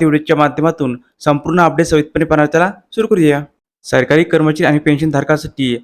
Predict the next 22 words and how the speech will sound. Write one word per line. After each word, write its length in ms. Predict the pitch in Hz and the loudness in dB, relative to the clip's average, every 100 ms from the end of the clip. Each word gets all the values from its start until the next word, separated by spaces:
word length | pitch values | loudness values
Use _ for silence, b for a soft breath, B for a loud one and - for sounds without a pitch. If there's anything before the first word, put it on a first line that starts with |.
| _ | _
आताची 340 | 123 123 151 175 | -4 -4 -4 -2
मोठी 220 | 151 175 | -2 0
आनंदाची 440 | 170 143 151 151 | 0 2 0 -2
बातमी 280 | 160 139 156 | 0 0 -2
समोर 220 | 156 135 | -4 -2
येत 140 | 135 139 | -2 -2
आहे. 240 | 135 117 | -4 -6
ती 460 | 92 _ _ _ 175 | -8 _ _ _ 0
म्हणजे 220 | 160 165 | 2 0
बऱ्याच 240 | 156 151 | 2 2
दिवसापासून 640 | 151 151 156 151 160 143 117 | 0 -2 -2 -2 -2 -2 -4
प्रलंबित 800 | 117 _ - 143 139 156 180 - | -8 _ 0 2 2 2 0 -2
असणाऱ्या 360 | 139 - 156 | -4 0 0
डे 240 | 160 139 147 | 0 2 2
वाढीबाबत 680 | 139 139 143 151 131 123 - - | 2 2 2 0 0 -2 -6 -8
अखेर 240 | 131 175 | -2 -2
केंद्र 260 | 170 156 147 | 0 0 0
सरकारकडून 720 | 156 151 156 151 156 135 113 - _ | 0 0 0 0 0 0 -2 -8 _
निर्णय 280 | 143 147 160 | -2 2 2
घेण्यात 220 | 147 143 151 | 2 0 -2
येणार 200 | 139 139 | -2 0
आहे. 260 | 143 139 | 0 0